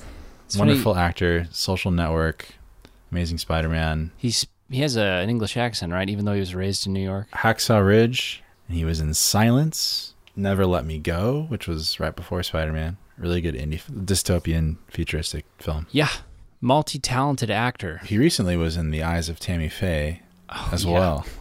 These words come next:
Speaker 2: next to Jessica Chastain,
Speaker 1: Mm-hmm.
Speaker 2: I think. Yeah.
Speaker 1: Yeah. And from what I've read, he killed that role.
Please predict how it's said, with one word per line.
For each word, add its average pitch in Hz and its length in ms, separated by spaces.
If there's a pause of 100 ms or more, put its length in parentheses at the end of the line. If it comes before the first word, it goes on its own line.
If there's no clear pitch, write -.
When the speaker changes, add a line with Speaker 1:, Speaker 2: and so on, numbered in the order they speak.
Speaker 2:
next 90 320
to 76 240 (180)
Jessica - 320
Chastain, - 640
Speaker 1:
Mm-hmm. 104 180
Speaker 2:
I - 20
think. 220 360
Yeah. 80 140
Speaker 1:
Yeah. 95 200 (200)
And 110 120
from 107 240
what 110 100
I've 104 200
read, 101 240
he 101 120
killed 101 320
that 87 180
role. 87 360